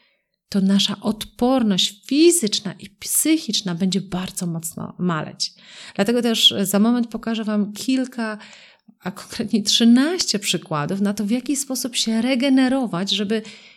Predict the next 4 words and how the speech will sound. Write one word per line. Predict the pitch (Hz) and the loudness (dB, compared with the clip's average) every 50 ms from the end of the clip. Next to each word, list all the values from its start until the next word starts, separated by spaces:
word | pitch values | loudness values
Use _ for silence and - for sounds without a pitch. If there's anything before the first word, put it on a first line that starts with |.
| _ _ 196 | _ _ 2
nie | 202 214 226 233 254 302 339 359 359 294 | 4 6 8 8 8 6 4 2 0 -2
doprowadzać | 226 277 254 262 - 233 233 214 196 226 233 254 247 254 247 208 | -2 -2 -2 -2 -4 -4 -4 -2 -2 -4 -4 -4 -4 -4 -4 -4
do | 175 185 | -4 -4
stanu | 180 - - 196 190 190 196 202 220 220 208 - - _ | -6 -4 -4 -2 -2 2 2 2 2 0 -4 -8 -16 _